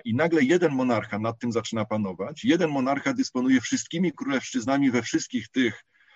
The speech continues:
e, poszczególnych, e, częściach, e, Zjednoczonego Królestwa i na wstępie, to, to jest moja, to tak jak pan profesor Sikorski powiedział, jest to bardzo prawdopodobne, to znaczy ja tak uważam, oczywiście, że, e, monarcha ten, e,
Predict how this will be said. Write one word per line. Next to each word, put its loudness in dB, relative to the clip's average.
e, -4
poszczególnych, 2
e, -14
częściach, -2
e, -8
Zjednoczonego -2
Królestwa -2
i -6
na 0
wstępie, 0
to, -12
to -6
jest -6
moja, 2
to -4
tak 2
jak 2
pan -2
profesor -2
Sikorski -2
powiedział, 4
jest 4
to 4
bardzo 4
prawdopodobne, 6
to -8
znaczy -2
ja 2
tak -2
uważam, 0
oczywiście, -2
że, 2
e, 2
monarcha 2
ten, 0
e, -8